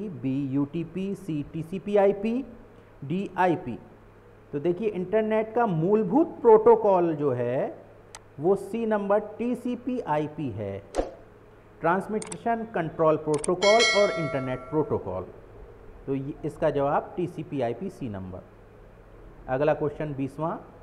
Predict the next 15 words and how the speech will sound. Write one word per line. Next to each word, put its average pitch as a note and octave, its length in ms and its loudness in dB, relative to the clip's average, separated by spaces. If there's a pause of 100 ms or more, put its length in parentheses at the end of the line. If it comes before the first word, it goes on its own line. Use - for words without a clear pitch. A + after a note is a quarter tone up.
अंतिम C3 280 -6
क्वेश्चन C#3 360 -6
देखते C#3 280 -6
हैं। E3+ 180 -8 (1300)
फिर E3 120 0
टीसीपी E3 460 -4
आईपी E3 400 0
protocol D#3 580 -2
के D#3+ 80 -2
बारे D#3 220 0
में D3 80 -12
पूछा D#3 220 -4
जा D3+ 160 0
रहा D#3 180 2
है, F#3 160 0